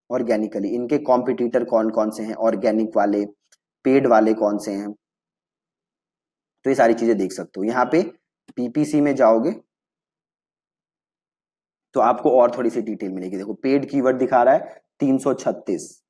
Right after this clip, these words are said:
ठीक है। Again देखो, ये डेटा बहुत ही गलत डेटा है जो ये, अ, Flipkart का दिखा रहा है, इसके पास कंप्लीट डेटा नहीं है। अ, ये आपको दिखा रहा है, अ, टोटल पीपीसी से क्लिक दिखा रहा है दो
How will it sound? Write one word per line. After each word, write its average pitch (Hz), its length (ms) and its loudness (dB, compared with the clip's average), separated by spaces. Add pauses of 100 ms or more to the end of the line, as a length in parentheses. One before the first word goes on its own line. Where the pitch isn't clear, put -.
ठीक 117 160 -6
है। 120 60 2
Again 120 280 0
देखो, 107 200 0
ये 113 60 2
डेटा 123 280 2
बहुत 120 340 0
ही 131 120 0
गलत 120 280 0
डेटा 110 320 -2
है 95 220 -4 (300)
जो 110 200 -4
ये, 113 280 2
अ, 101 460 -2
Flipkart 117 420 -2
का - 80 2
दिखा 113 220 -4
रहा 92 100 -4
है, 110 60 -4
इसके 123 160 -4
पास 120 140 0
कंप्लीट 123 340 -2
डेटा 117 300 2
नहीं 101 160 -4
है। 156 60 -10 (640)
अ, 101 200 0
ये 131 120 2
आपको 139 220 2
दिखा 139 260 2
रहा 131 140 6
है, 135 100 -2 (320)
अ, 113 340 0 (1400)
टोटल 156 400 4
पीपीसी 156 580 -4
से 151 120 -2
क्लिक 151 320 -2
दिखा 139 260 0
रहा 143 120 4
है 135 200 -8
दो 147 440 2